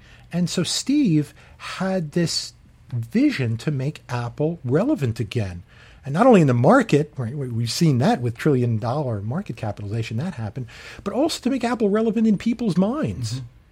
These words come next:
Speaker 1: And with products like the iPod and then the iPhone and the iPad, that worked out pretty well, I think.
Speaker 2: In the book, you mentioned one of my favorite books, I'm dating myself here, of all time, Tracy Kidder's seminal The Soul of a New Machine, which changed my life.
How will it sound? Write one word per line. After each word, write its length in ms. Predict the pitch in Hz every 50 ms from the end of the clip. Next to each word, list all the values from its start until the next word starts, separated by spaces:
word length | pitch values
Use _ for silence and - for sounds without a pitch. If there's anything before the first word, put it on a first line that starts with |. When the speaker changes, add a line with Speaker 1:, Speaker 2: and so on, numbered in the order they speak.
| - - -
Speaker 1:
And 240 | 156 165 160 156 147
with 200 | 156 185 - -
products 340 | - 185 220 214 185 - -
like 320 | 131 131 165 240 240 -
the 120 | - 160
iPod 680 | 139 123 120 123 120 110 - 135 127 127 127 127 127 123
and 160 | 120 117 117
then 100 | 123 123
the 120 | 120 117 113
iPhone 720 | 117 120 127 123 113 117 - - 139 127 123 123 127 123
and 100 | 117 117
the 80 | 117 117
iPad, 440 | 120 127 120 117 - 139 139 139
that 160 | 143 156 156 151 -
worked 240 | 156 175 170 - -
out 160 | 175 190 185
pretty 180 | - - 113 107
well, 240 | 101 101 101 98 92
I 40 |
think. 360 | 85 - - 107 92 95 - - - - - - - - _ _ _ _ _ _ _ _ _ _
Speaker 2:
In 200 | 170 156 160 165
the 80 | 156
book, 260 | 113 143 139 123 -
you 60 | 143 131
mentioned 440 | 131 131 123 117 - - 123 113
one 80 | 113 120
of 60 | 120
my 140 | 117 113 101
favorite 400 | 92 - 123 117 104 110 110 110
books, 260 | - 120 107 - -
I'm 140 | - 107 101
dating 280 | 95 110 110 107 104 104
myself 480 | 104 101 98 - - 123 107 101 -
here, 160 | - 117 110
of 120 | 110 104 110
all 160 | 117 110 110
time, 280 | - - - 117 107 107
Tracy 380 | - - 139 127 - - 120
Kidder's 380 | 113 - - 127 107 113 110 -
seminal 440 | - 120 117 117 113 113 110 110 - - - - - _ _
The 60 | - 120
Soul 380 | - - 156 139 127 127 127
of 100 | 127 107
a 60 | 123
New 160 | 117 117 120 117
Machine, 540 | 110 110 - - - 117 107 104 101 101 -
which 240 | - - - - -
changed 300 | - 131 127 113 - -
my 100 | 107 95
life. 260 | 87 95 95 117